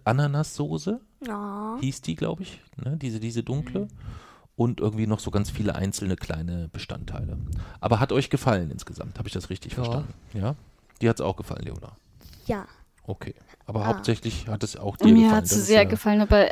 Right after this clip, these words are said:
Speaker 4: also das Essen war echt einzigartig lecker, aber auch die Stimmung und, und
Speaker 1: Ja.
Speaker 4: das
Speaker 3: Die haben
Speaker 4: Miteinander
Speaker 3: Wein
Speaker 4: und
Speaker 3: getrunken.
Speaker 4: das war echt mega.
Speaker 1: Ja.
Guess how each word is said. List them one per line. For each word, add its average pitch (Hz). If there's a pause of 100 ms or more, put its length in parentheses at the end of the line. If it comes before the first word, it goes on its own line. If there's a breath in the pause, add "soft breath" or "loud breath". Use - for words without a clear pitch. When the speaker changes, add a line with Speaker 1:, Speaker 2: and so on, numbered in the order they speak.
Speaker 4:
also 214
das 220
Essen -
war 196
echt -
einzigartig 208
lecker, 208
aber 196
auch -
die -
Stimmung 202
und, -
und 185
Speaker 1:
Ja. -
Speaker 4:
das 202
Speaker 3:
Die -
haben 214
Speaker 4:
Miteinander 196
Speaker 3:
Wein 131
Speaker 4:
und -
Speaker 3:
getrunken. -
Speaker 4:
das 180
war 190
echt 196
mega. -
Speaker 1:
Ja. 151